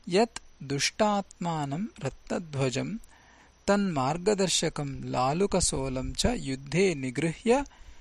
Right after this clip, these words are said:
देशहितं चिन्तनीयम् इति। तयोः निग्रहात् मम विमोचनं साधितं भवेत् एव" इति।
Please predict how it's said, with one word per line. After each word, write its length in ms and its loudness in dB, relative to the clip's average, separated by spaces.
देशहितं 800 0
चिन्तनीयम् 880 -4
इति। 240 -8
तयोः 680 4
निग्रहात् 1000 -2
मम 220 -2
विमोचनं 800 -2
साधितं 720 -2
भवेत् 480 -4
एव" 440 0
इति। 260 -12